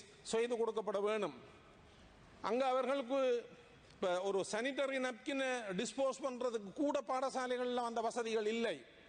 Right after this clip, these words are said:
அலுவலகங்களிலே அந்த வசதி இல்லை. ஆகவே அமைச்சர் அவர்கள் கூடிய கவனம் நீங்கள் இதிலே செலுத்த வேண்டும் என்று கேட்டுக்கொள்கிறேன். அதேபோல பல்கலைக்கழகங்களில்,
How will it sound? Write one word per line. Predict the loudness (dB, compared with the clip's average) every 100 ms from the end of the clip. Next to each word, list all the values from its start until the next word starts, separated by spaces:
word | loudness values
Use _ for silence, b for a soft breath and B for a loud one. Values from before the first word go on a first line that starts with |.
| -20 B B B B B B B -20 -8 -4
அலுவலகங்களிலே | -2 0 0 0 -2 -2 0 -2 -2
அந்த | -2
வசதி | -2 -2 0 0
இல்லை. | 0 0 -4 -14 -20 -6 -4
ஆகவே | 0 0 2 0
அமைச்சர் | -2 0 2
அவர்கள் | 2 4 2 2 -4 -8
கூடிய | 0 0 0 -2 0
கவனம் | 0 0 0
நீங்கள் | 2 2
இதிலே | 2 0 0
செலுத்த | -2 0 0
வேண்டும் | 0 0
என்று | -2 -2
கேட்டுக்கொள்கிறேன். | -2 0 2 2 2 -2 -8 -20 -20 -20 B B B B -2
அதேபோல | 2 2 2 2 0 -2
பல்கலைக்கழகங்களில், | -2 0 0 0 0 0 2 0 0